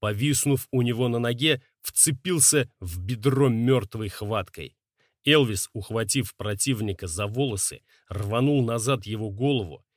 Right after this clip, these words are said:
и влепил кулаком в левое ухо. Кепка слетела с головы.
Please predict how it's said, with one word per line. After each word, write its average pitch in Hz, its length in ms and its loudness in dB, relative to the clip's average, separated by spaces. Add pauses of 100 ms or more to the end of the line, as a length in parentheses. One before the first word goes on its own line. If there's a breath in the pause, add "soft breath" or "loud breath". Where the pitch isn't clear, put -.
(180)
и 147 100 2
влепил 143 500 2
кулаком 123 580 0
в 85 160 -8
левое 113 460 0 (100)
ухо. - 380 -8 (460)
Кепка 139 420 2
слетела 120 640 0
с 95 120 -4
головы. 110 520 -4